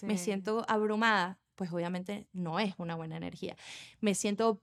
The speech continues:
Speaker 1: positiva, me siento feliz, quiero estar más con esta persona porque me hace sentir bien". Eso es una persona que tiene una energía bonita. Entonces,
Speaker 2: Sí.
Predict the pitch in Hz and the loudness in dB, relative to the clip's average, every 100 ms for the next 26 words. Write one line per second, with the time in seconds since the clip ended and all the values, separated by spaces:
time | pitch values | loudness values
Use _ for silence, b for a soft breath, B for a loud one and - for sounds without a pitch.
0 | _ 240 214 240 214 285 294 277 226 208 | _ 6 6 2 -2 2 4 8 8 8
1 | 208 - 196 214 196 233 254 294 285 269 | 4 2 0 0 2 2 4 6 4 4
2 | - 220 233 - 240 240 254 240 247 240 | 4 6 6 6 6 6 6 4 4 2
3 | 269 285 220 214 208 196 202 185 196 - | 4 4 4 0 2 2 4 6 4 2
4 | 233 - 233 226 233 254 277 190 180 190 | 0 2 2 2 0 2 2 2 -4 -10
5 | - 196 214 214 214 247 262 254 190 - | -2 0 0 -2 -2 0 0 0 -4 -4
6 | 185 185 208 202 185 170 175 170 170 214 | -2 0 0 0 -2 -6 -6 -4 -4 -4
7 | - - 185 190 180 196 180 170 | -4 -4 -6 -4 -4 -4 -6 -12